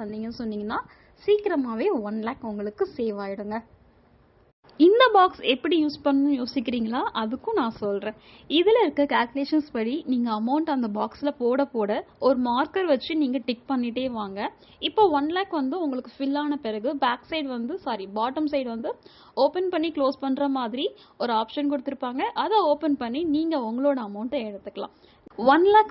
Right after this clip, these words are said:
சேவ் பண்ண உடனே தூக்கி போட்டுடலாம் அப்படின்னு யோசிக்கிறீங்களா? அது வேண்டவே வேண்டாம். ஏன்னு சொன்னா இது வந்து ஒரு ரீயூசபிள் மணி சேவிங் பாக்ஸ். இப்போ ஒன் லேக் சேவ் ஆன பிறகு நீங்க மார்க்கரால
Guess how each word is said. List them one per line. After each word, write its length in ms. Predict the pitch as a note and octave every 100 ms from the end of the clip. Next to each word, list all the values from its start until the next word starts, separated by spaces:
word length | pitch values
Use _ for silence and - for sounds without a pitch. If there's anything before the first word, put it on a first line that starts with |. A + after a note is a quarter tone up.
| -
சேவ் 200 | E4 F4 F4
பண்ண 140 | D4 B3+
உடனே 260 | A#3 A3+ C4 D4
தூக்கி 240 | F#4+ F#4+ F#4+
போட்டுடலாம் 460 | C#4+ A#3+ A#3+ A3+ A#3
அப்படின்னு 300 | G3+ B3 A#3
யோசிக்கிறீங்களா? 600 | A3+ - A#3 A3+ A3 A#3 G#3+
அது 180 | A3+ A3+ A3
வேண்டவே 380 | A#3 C4 B3+ C#4+ C4+
வேண்டாம். 320 | G#3+ G3 G3+ - - C4+
ஏன்னு 220 | F4+ F#4+ C#4+
சொன்னா 240 | A3 A3+ F4+ C4
இது 120 | B3 A3
வந்து 160 | G#3+ F#4 C#4
ஒரு 140 | D4+ B3
ரீயூசபிள் 600 | C4+ D4 C#4+ - G3+ C#4 D4+
மணி 180 | G#3+ G#3+ A3
சேவிங் 320 | A3 A3+ A3 G3
பாக்ஸ். 300 | G#3 - - - - - D4
இப்போ 160 | - A4 F4+
ஒன் 140 | C4+ C4+
லேக் 160 | D4+ -
சேவ் 220 | C4+ C4+ C4+ A#3
ஆன 180 | B3 C4+
பிறகு 340 | A#3 G#3+ G#3 B3+ - C#4
நீங்க 180 | C#4 C4+ B3
மார்க்கரால 560 | B3 D#4+ - F4+ D#4+